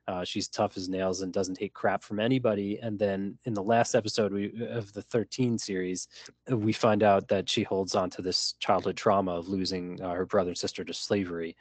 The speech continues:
and whom she's looking for still. In the Japanese version, Dragon Quest Abel Yusha, which features about three times as many episodes, we get more of that backstory along with more fleshed out love story that is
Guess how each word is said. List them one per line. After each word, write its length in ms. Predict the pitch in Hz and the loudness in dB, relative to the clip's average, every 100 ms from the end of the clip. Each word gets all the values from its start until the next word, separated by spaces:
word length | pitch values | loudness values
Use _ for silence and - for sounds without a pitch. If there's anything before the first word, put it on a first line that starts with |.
| - - - | -20 -20 -16
and 80 | 90 | -8
whom 120 | 95 | -6
she's 260 | 95 104 - | -4 -4 -2
looking 220 | 107 110 | -2 -2
for 280 | 92 - 87 | -2 -2 -2
still. 520 | - - 104 90 85 - - - _ _ | -2 0 2 2 -2 -8 -20 -20 _ _
In 120 | - 131 | 4 4
the 60 | |
Japanese 400 | 120 131 127 123 | 6 6 6 4
version, 500 | 113 120 110 131 123 | 6 4 4 0 0
Dragon 260 | 110 113 110 | 2 2 4
Quest 220 | 110 110 | 0 2
Abel 180 | 110 104 | 0 2
Yusha, 600 | 104 110 - 117 117 117 | 2 2 4 4 4 0
which 160 | 107 - | -4 -4
features 400 | 101 - 95 90 | -4 -4 -6 -4
about 280 | 98 92 - | -2 -2 -2
three 200 | 113 101 | -4 -2
times 300 | 113 101 98 | -2 -2 -2
as 100 | 95 | -4
many 200 | 98 98 | -4 -2
episodes, 400 | 98 - 104 90 | -4 -2 -2 -2
we 80 | 95 | -4
get 260 | 104 92 - _ _ _ _ | -2 -2 -6 _ _ _ _
more 300 | 120 107 107 | 0 6 6
of 100 | 101 | 6
that 260 | 101 95 - | 4 2 2
backstory 460 | 98 95 - 95 | 0 0 0 0
along 160 | 92 92 | 0 -2
with 120 | 90 | -4
more 160 | 98 90 | -2 -4
fleshed 380 | - 98 - | -2 -4 -2
out 220 | 95 87 92 | -2 -2 0
love 200 | 98 95 | -2 -2
story 340 | - 95 87 | -2 0 0
that 160 | 87 85 | -2 -4
is 180 | 85 | -8